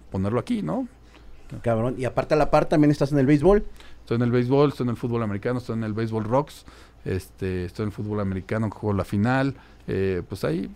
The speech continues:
Speaker 1: ahora sí que aprovechando el tiempo.
Speaker 2: Vamos a aventarnos una segunda, segunda
Speaker 1: Seguro.
Speaker 2: parte, el próximo año, en
Speaker 1: Venga.
Speaker 2: enero.
Speaker 1: Venga.
Speaker 2: ¿Va?
Speaker 1: Venga, mi
Speaker 2: Nos
Speaker 1: paso.
Speaker 2: falta, nos faltan varios discos que también están
Speaker 1: Y
Speaker 2: cotorros, güey.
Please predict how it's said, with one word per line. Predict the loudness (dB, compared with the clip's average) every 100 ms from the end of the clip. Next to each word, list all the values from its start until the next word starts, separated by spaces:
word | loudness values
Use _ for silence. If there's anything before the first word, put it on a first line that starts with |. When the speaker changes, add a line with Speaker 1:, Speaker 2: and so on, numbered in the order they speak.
| -4
Speaker 1:
ahora | -2 0
sí | 0
que | 2 2 2 0
aprovechando | -2 -2 -2 0 0 2 4 2 0
el | -2
tiempo. | -2 -2 -2 -14 -20 -20 -4
Speaker 2:
Vamos | 2
a | 6
aventarnos | 6 4
una | 2 2
segunda, | 2 4 4 2 -2
segunda | 0 2 4
Speaker 1:
Seguro. | 4 2
Speaker 2:
parte, | 0 -2 -6 -4
el | 4
próximo | 8 10
año, | 10 8 4 -10
en | 2
Speaker 1:
Venga. | 8 10
Speaker 2:
enero. | 10 8 6 -4 -12
Speaker 1:
Venga. | -10 -10 -8 6
Speaker 2:
¿Va? | 8 8 4 -14
Speaker 1:
Venga, | -12 -10 -10
mi | -2
Speaker 2:
Nos | 0
Speaker 1:
paso. | 2 2
Speaker 2:
falta, | 2
nos | 2
faltan | 4 6 8 10
varios | 10 8 6
discos | 2 4 2 4
que | 2 4 4 2 2
también | 2 2 2
están | 0 2 4 6 6 6 4 2
Speaker 1:
Y |
Speaker 2:
cotorros, | 0 4 4 6 4
güey. | 0